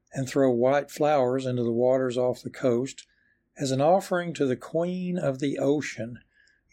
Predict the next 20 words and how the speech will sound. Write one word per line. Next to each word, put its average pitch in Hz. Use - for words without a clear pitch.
Yemaja, 127
Y 139
E 135
M 123
A 123
J 113
A. 120
This 131
will 127
bring 131
good 127
fortune 165
to 160
the 139
folks 143
who 117
throw 143
the 151
flowers 120
in. 139